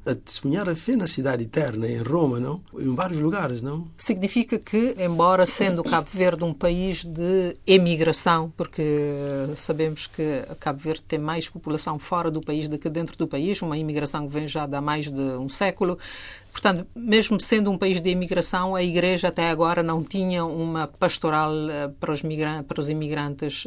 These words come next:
Speaker 2: eh, bem f-, formulada.
Speaker 1: Quer dizer, eh,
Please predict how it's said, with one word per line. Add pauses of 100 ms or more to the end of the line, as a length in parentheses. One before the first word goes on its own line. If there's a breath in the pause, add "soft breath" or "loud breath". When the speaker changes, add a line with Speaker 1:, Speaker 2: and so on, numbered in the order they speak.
Speaker 2:
eh, (220)
bem
f-, (100)
formulada. (560 loud breath)
Speaker 1:
Quer
dizer,
eh,